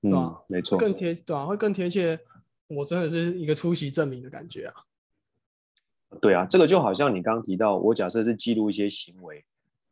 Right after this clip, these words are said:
Speaker 2: 在现实世界里面不会说，
Speaker 1: 嗯。
Speaker 2: 啊，我可能去一些比-，大公司，比如说我去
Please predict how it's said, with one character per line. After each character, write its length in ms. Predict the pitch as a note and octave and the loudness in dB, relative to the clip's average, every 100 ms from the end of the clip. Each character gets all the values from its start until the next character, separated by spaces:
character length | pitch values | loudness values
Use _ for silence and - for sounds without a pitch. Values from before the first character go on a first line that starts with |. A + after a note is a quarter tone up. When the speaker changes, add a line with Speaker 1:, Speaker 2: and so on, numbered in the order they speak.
| - | -8
Speaker 2:
在 120 | - C3+ | 0 2
现 220 | D3 A#2+ | 4 6
实 100 | G#2 | 6
世 160 | A2 | 6
界 140 | A2 A2+ | 6 4
里 100 | E2 | 2
面 220 | F#2+ G#2 | 0 0
不 140 | F2+ G2+ | 4 6
会 120 | G#2+ | 6
说， 140 | G#2 | 4
Speaker 1:
嗯。 100 | - | 0
Speaker 2:
啊， 100 | G2+ - _ _ | 0 -2 _ _
我 100 | - | -4
可 100 | G#2+ | -2
能 140 | G2 G2 | -4 -4
去 220 | G#2+ A2+ | 0 2
一 40 | |
些 300 | G#2+ A2+ A2+ A2 | 4 4 4 0
比-， 80 | - | -6
大 200 | G2 A#2 G2+ | -2 0 0
公 200 | G#2 G2+ | -2 -6
司， 140 | G2+ | -6
比 120 | F#2+ | -4
如 60 | F#2 | -2
说 120 | A2 | 0
我 140 | G2 | 0
去 400 | F2 A#2 A2 G#2 | -2 -2 0 -2